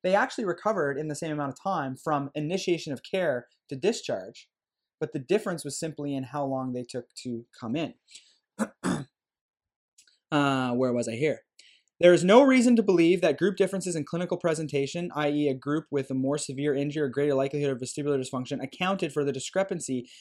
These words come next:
in recovery time because the groups did not differ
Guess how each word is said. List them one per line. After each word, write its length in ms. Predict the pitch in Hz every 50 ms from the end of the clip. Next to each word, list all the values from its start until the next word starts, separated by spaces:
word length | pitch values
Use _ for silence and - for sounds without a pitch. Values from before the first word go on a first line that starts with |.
| _ -
in 120 | 147 147
recovery 400 | 147 143 - 165 160 160 165 147
time 260 | - 143 147 139 139
because 300 | 143 143 - 151 139 127
the 100 | 131 135
groups 260 | 120 - 151 175 175
did 160 | - - 147 135
not 300 | 143 143 135 123 120 123
differ 400 | 180 247 254 - 131 104 -